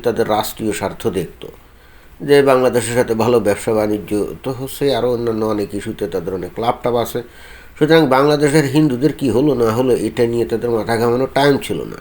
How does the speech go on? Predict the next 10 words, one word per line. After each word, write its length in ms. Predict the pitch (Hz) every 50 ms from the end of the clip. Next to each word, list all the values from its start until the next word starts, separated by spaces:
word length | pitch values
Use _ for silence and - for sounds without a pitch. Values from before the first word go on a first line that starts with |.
| -
এমনকি 340 | - 127 160 175 170 175 -
এই 140 | - 117 131
যে 100 | 120 127
বিজেপি 460 | 113 101 123 131 120 127 117 117 120
শাসিত, 360 | - 117 113 113 123 113 -
আহ, 1000 | 113 98 90 95 - - - - - - - - - - - - - - 110 107 104 -
ভারতও 400 | 110 120 131 135 123 - 135 135
কিন্তু, 260 | - 127 123 113 123
আহ, 60 | 107 90 - - 104 104 101 101 98 95 90 85 73 65 57 52 - - - - - - - - - - - - - - -
আহ, 380 | - 143 131 123 110 175 170